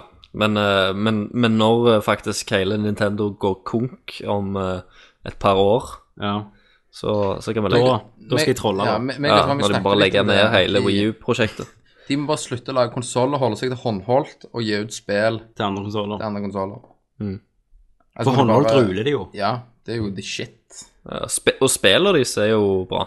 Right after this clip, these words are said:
Speaker 3: Konge.
Speaker 2: Ja.
Speaker 1: Nintendo sine spill er jo fantastiske.
Speaker 2: Tenk å fått liksom et Zelda-spill på iPhone.
Speaker 3: Nei.
Speaker 2: <laughs> Det var fantastisk.
Speaker 1: Nei.
Speaker 3: Nei, det er ikke
Speaker 2: Wind
Speaker 3: det.
Speaker 2: Waker.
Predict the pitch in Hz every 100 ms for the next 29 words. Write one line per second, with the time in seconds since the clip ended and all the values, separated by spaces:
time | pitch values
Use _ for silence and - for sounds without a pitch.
0 | - - 107 98 - 110 139 131 117 107
1 | 110 127 123 107 - 110 160 110 101 98
2 | 98 98 - - 113 143 - - 120 _
3 | _ _ - 156 151 - 165 165 139 127
4 | 104 - _ _ _ - - 135 135 147
5 | 147 - 117 113 - 113 98 - - -
6 | 117 123 135 131 135 101 - _ _ _
7 | _ _ _ - 110 131 123 165 - -
8 | - 110 - 113 101 123 - 101 123 120
9 | 123 151 185 170 156 101